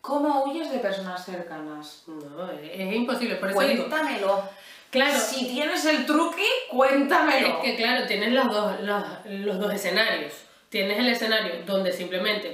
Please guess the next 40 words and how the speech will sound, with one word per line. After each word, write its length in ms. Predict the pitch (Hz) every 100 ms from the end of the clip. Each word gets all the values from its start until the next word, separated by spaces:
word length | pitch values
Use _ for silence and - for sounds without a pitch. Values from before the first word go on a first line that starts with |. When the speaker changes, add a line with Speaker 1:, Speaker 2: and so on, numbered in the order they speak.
| -
Speaker 2:
puedes 220 | 175 170
sacar 420 | 208 196 180 175
a 60 | 175
esa 220 | 175 180
persona 340 | 190 202 196
de 60 | 226
tu 140 | 220
vida 240 | 190 247 320
y 80 | 208
tienes 220 | 202 190
el 80 | 233
escenario 440 | 220 185 185 262 262
donde 180 | 196 180
esa 160 | 190
persona 440 | 233 202 202 262 -
está 480 | - - 190 196 -
en 180 | 220 220
tu 140 | 226
vida 320 | 214 240 294 -
sí 320 | - 285 311
o 80 | 196
sí. 400 | 185 220 - - - - - -
O 80 | 180
sea, 340 | 196 180 -
Speaker 1:
Mm. 300 | - - -
Speaker 2:
hay 160 | 208 214
familiares, 720 | 226 247 247 214 220 269 - - -
o 80 | 196
sea, 280 | 214 190 -
ya 100 | 180
va. 320 | 180 175 - - _
Yo 240 | 185 214
he 80 | 220
visto 360 | 233 277 285 311
psicólogos 580 | 254 - 208 233 254
decir, 560 | 185 - 190 147 - - _ _ - - - _
así 360 | 220 240 240 269
sea 360 | 254 277 285 330 349 - - -
tu 160 | 285 254
mamá 760 | 233 208 208 214 - - -